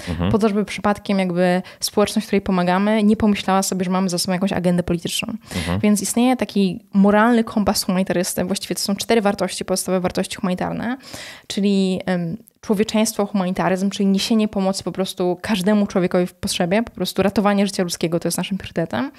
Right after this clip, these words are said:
Speaker 2: Następnie jakby neutralność, em, em, niezależność i bezstronność, tak? Czyli, em, nie przejmujemy żadnej ze strony konfliktu, pomagamy osobom po każdej stronie,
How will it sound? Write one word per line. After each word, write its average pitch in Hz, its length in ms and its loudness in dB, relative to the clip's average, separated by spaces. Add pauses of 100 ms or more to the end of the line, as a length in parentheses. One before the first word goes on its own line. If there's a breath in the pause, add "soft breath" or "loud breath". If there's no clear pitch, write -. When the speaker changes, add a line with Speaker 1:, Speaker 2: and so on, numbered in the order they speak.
(400 loud breath)
Speaker 2:
Następnie 202 380 0
jakby 175 180 -2
neutralność, 226 880 2
em, 170 420 -2
em, 175 340 -6
niezależność 208 540 2
i 185 40 -4
bezstronność, - 640 -4
tak? - 240 -4 (320 loud breath)
Czyli, 190 420 -4 (260 loud breath)
em, 185 440 -2
nie 220 160 6
przejmujemy 208 600 4
żadnej 220 380 4
ze 175 80 2
strony 175 280 0
konfliktu, 185 440 -4
pomagamy 190 760 4 (100)
osobom 202 280 0
po 202 80 -2
każdej 208 300 2
stronie, 208 480 0